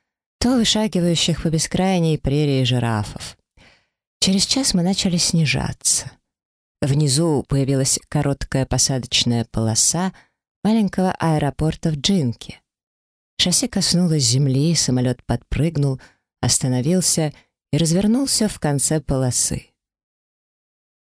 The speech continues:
В иллюминаторе я увидел бегущую к нам ватагу ребятишек. Мальчик чуть старше остальных сидел на поваленном стволе дерева и смотрел, как Пайпер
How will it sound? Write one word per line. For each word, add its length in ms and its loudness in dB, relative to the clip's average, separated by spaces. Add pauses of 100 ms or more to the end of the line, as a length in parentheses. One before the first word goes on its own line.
(100)
В 60 2
иллюминаторе 580 2
я 60 2
увидел 300 2
бегущую 680 0
к 80 -10
нам 200 0
ватагу 560 0
ребятишек. 960 -2 (540)
Мальчик 380 -2
чуть 200 -2
старше 520 0
остальных 480 0
сидел 420 0
на 160 0
поваленном 560 0
стволе 400 0
дерева 420 0
и 60 0
смотрел, 500 0
как 240 -8
Пайпер 440 -2